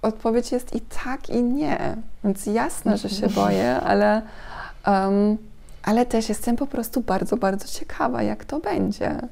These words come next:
Speaker 1: I, i dla mnie dobra, w sensie mój pomysł dobrej śmierci to nie jest, em, żeby było ciach, zawał serca i po prostu koniec,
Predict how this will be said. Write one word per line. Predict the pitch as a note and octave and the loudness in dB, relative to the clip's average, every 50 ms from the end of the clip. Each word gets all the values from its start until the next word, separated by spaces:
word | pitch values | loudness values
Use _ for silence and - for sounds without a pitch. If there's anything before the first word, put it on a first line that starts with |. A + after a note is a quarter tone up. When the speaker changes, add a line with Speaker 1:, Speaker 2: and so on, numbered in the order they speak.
| - - - - - - - - - - - | -12 -18 -20 -18 -18 -16 -16 -16 -10 0 2
Speaker 1:
I, | G#3 G3 F#3 G3 - | 2 2 2 2 0
i | G#3 | 0
dla | F#3 G3 - - F#3 F#3 G3 G#3+ | 0 0 0 0 2 2 2 2
mnie | A3+ A#3 A3+ A#3 A#3 A#3 A3+ A3 G#3+ - - - - - - - - - - - - - - - | 0 0 2 2 2 0 0 0 -2 -4 -6 -10 -16 -16 -16 -18 -20 -20 -20 -20 -20 -18 -10 -8
dobra, | - - G3+ G#3 A#3 A3 A3+ A3 G#3+ G3+ G3+ G#3+ | -2 2 4 4 4 4 2 2 0 0 0 -2
w | A#3+ - | -4 -2
sensie | - G3 - G#3 | -4 -2 0 0
mój | F#3+ G3 G3+ A#3 C#4 D#4 D4+ | 2 2 4 4 6 4 4
pomysł | D4+ - A#3+ A3+ G#3+ A3+ A3 - A3 | 2 0 0 2 2 0 0 -2 -4
dobrej | G3+ - G#3+ G3+ G3 F#3+ F#3+ G#3 | -2 -2 -2 -2 -2 -2 -4 -6
śmierci | - - G3+ F#3+ F#3+ G3+ - - F#3+ | -6 -4 -4 -2 -2 -4 -6 -8 -8
to | - - G3+ | -4 -2 0
nie | G3+ G3+ G3+ A3 B3 C4+ C#4 B3 | 0 2 2 2 2 2 2 2
jest, | G#3+ G3+ G3 - - - - - - - - - - - - - - - - - - | 2 0 -2 -4 -8 -12 -14 -16 -16 -16 -18 -20 -18 -18 -18 -16 -16 -16 -12 -4 2
em, | F#3 F#3 F3+ F3+ F3 F3 F3 F3+ F3+ F3+ - - - | 4 4 6 6 6 6 4 4 2 0 -6 -12 -4
żeby | - F#3 F#3 E3 F3 | 2 4 4 6 6
było | E3 F3 F3 E3+ F3+ F3+ | 4 4 2 2 2 0
ciach, | - - - - - G#3 F#3+ F#3+ G3+ G#3 - - - - - | 0 -4 -2 0 2 2 2 2 2 -2 -6 -10 -8 -4 -4
zawał | F#3+ G#3 - F#3+ F#3+ G3 F#3+ F#3 | -4 0 0 0 0 0 -2 -2
serca | - - - G3 G3 - - - - G3 F#3+ | -2 -4 -2 -2 -2 -2 -4 -6 -4 -4 -2
i | F#3 F#3+ | -2 -4
po | - G3+ | -4 -4
prostu | G3+ - F#3 F#3+ - - - G#3 | -4 -4 -4 -6 -6 -8 -10 -10
koniec, | - - - - G3+ F#3+ F#3+ F#3+ F#3+ - - - | -10 -8 -4 -2 0 0 0 -2 -4 -6 -10 -14